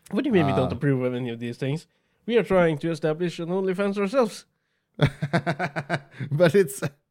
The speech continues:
Speaker 1: It's just not
Speaker 2: uh,
Speaker 1: going
Speaker 2: are we,
Speaker 1: anywhere <laughs> at the
Speaker 2: are we
Speaker 1: moment.
Speaker 2: really, though? <laughs> It's, uh,
Speaker 1: No, no,
Speaker 2: um,
Speaker 1: it's kinda stopped up, but I will
Speaker 2: yeah,
Speaker 1: look
Speaker 2: it
Speaker 1: into
Speaker 2: kinda
Speaker 1: that
Speaker 2: halted.
Speaker 1: during, uh, during this weekend.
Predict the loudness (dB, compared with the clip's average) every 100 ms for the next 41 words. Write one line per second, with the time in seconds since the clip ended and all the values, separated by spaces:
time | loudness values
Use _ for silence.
0 | _ _ _ -12 -10 -10 -4 0 0 -2
1 | -2 -4 2 4 4 4 4 6 2 4
2 | 2 4 4 8 10 10 10 10 10 8
3 | 8 4 4 6 8 8 6 4 0 -4
4 | -8 -2 0 -2 -6 -2 2 4 4 2
5 | 0 -2 -4 -6 -6 -8 -6 -6 -4 -6
6 | -6 -12 _ -18 -4 0 2 2 0 0
7 | -4 -4 -4 -4 -4 -4 -4 -4 -4 -4
8 | -4 -6 -6 -8 -10 -6 -6 -6